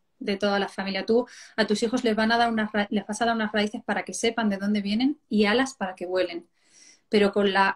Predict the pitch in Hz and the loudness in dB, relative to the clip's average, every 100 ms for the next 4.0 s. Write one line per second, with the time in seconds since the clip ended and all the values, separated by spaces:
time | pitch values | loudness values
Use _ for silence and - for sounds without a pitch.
0 | - 208 196 190 - 185 220 254 277 294 | -4 -4 -4 -6 -2 0 6 8 8 8
1 | 339 _ - _ 214 202 196 190 190 208 | 4 _ -20 _ -2 0 -2 -4 -2 0
2 | 226 269 214 190 214 233 214 214 269 _ | 2 2 2 0 0 2 4 2 0 _
3 | _ 208 185 190 185 175 185 - 185 | _ -2 -2 -4 -4 -6 -8 -12 -12